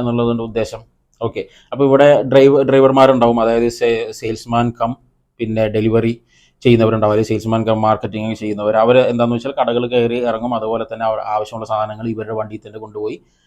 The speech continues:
ഇറക്കുകയും ചെയ്യുന്നുണ്ട്. ഇല്ലെങ്കിൽ ഇതിൻ്റെ ലോഡിങ്ങിന് വേണ്ടി തന്നെ പണിയെടുക്കുന്ന ആളുകളും അതിൽ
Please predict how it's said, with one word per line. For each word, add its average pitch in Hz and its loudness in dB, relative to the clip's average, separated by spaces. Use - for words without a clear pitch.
ഇറക്കുകയും 151 6
ചെയ്യുന്നുണ്ട്. 123 4
ഇല്ലെങ്കിൽ 156 6
ഇതിൻ്റെ 147 4
ലോഡിങ്ങിന് 135 2
വേണ്ടി 127 0
തന്നെ 123 0
പണിയെടുക്കുന്ന 117 -2
ആളുകളും 107 -2
അതിൽ 110 -4